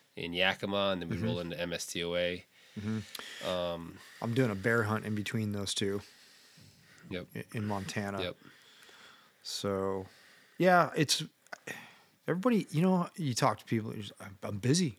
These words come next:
Speaker 2: I'm busy, I'm busy, I'm busy." That's, like, the buzzword, right? But I don't know if you're, if you're enjoying, if you're enjoying the ride while you're,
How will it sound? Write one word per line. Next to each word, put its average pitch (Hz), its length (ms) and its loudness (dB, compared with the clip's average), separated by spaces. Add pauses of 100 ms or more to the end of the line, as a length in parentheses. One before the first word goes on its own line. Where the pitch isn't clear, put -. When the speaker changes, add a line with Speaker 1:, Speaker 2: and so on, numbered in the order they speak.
(120)
Speaker 2:
I'm 87 80 -12
busy, 113 380 -2 (120)
I'm 92 80 -8
busy, 147 360 0 (360)
I'm 92 80 -10
busy." 107 380 -2 (100)
That's, - 160 0
like, 117 160 2
the - 80 -4
buzzword, 101 540 0
right? 104 240 2 (880)
But 107 260 4 (1200)
I 123 60 6
don't 135 100 10
know 139 200 10
if 110 160 0
you're, 113 340 6
if 117 220 0
you're 117 120 4
enjoying, 120 720 2
if - 160 -6
you're 104 140 0
enjoying 113 440 0
the 104 80 -2
ride 107 380 4
while 104 160 -2
you're, 98 280 -2